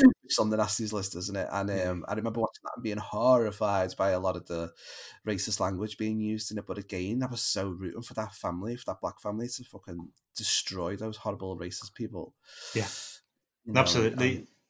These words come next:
Speaker 1: and
Speaker 2: Uh, it's,
Speaker 1: cheering
Speaker 2: there's
Speaker 1: on the screen. You're not sitting cheering for the horrible racists, are you? You're sitting cheering for those people who were, who were being put upon and who were fighting back.
Speaker 2: Yeah, yeah,
Speaker 1: Yeah.
Speaker 2: absolutely. I mean, it's an odd film, that. Sorry?
Speaker 1: Mm-hmm.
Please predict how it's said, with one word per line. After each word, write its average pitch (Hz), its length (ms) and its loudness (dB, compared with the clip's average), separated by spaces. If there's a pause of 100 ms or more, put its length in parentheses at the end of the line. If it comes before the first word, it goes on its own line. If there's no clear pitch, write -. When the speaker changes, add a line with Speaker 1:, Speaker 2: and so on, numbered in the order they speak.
Speaker 1:
and 135 160 8
Speaker 2:
Uh, 127 40 2
it's, 120 180 4
Speaker 1:
cheering 147 200 10
Speaker 2:
there's 151 100 10
Speaker 1:
on 165 80 8
the 330 80 4 (220)
screen. 135 360 4
You're - 80 6
not 160 160 6
sitting 147 220 2
cheering 139 320 2
for 143 100 -2
the 123 80 0
horrible 117 320 2
racists, 107 400 -2
are 120 120 2
you? 139 100 2
You're 120 100 0
sitting - 280 -4
cheering 117 380 0
for 135 120 -6
those 120 240 -2
people 98 380 -6
who 101 160 -4
were, 90 320 -4 (120)
who 101 120 -6
were 90 120 -4
being 90 300 -6
put 95 180 -8
upon 104 340 -2
and 90 140 -4
who 87 60 -2
were - 80 -4
fighting - 300 -6
back. 107 320 -4 (260)
Speaker 2:
Yeah, 135 220 6 (140)
yeah, 139 120 2
Speaker 1:
Yeah. 135 60 4
Speaker 2:
absolutely. 113 640 -2
I 139 40 2
mean, 139 160 10
it's 143 240 -6
an 143 120 8
odd 165 140 10
film, 143 320 4
that. 120 280 6 (260)
Sorry? 165 200 8 (340)
Speaker 1:
Mm-hmm. 127 160 -6